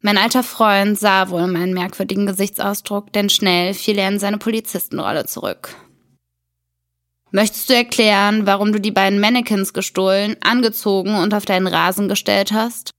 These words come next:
Er trat zur Seite und hinter seiner türfüllenden Masse sah ich zwei bekannte Formen auf meinem Rasen.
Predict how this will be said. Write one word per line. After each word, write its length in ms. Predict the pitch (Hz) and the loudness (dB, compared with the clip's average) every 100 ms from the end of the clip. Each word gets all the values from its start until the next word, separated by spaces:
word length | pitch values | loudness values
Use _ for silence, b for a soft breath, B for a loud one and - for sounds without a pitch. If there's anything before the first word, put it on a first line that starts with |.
| _ _ _ _ _ _ _ _ _ _ _ | _ _ _ _ _ _ _ _ _ _ _
Er 120 | 196 | -6
trat 240 | - 196 | -2 -2
zur 140 | 233 214 | -2 0
Seite 640 | 190 175 - 202 202 208 196 | 2 0 0 -2 -2 -2 -4
und 100 | 196 | -2
hinter 240 | 214 214 | -2 -2
seiner 260 | 196 196 196 | -2 -2 -4
türfüllenden 760 | - 240 226 214 220 226 226 | -2 -2 0 -2 -2 0 0
Masse 520 | 180 175 - 202 208 | -2 -4 -6 -4 -4
sah 140 | 208 202 | -4 -6
ich 160 | 190 | -8
zwei 260 | - 202 208 | -6 -4 -4
bekannte 460 | 226 - 226 240 | -6 -8 -8 -8
Formen 580 | - - 175 160 165 180 | -14 -6 -2 -2 -4 -6
auf 180 | 196 - | -10 -8
meinem 220 | 214 233 | -6 -4
Rasen. 580 | 233 165 - - - - | -6 -12 -16 -16 -18 -18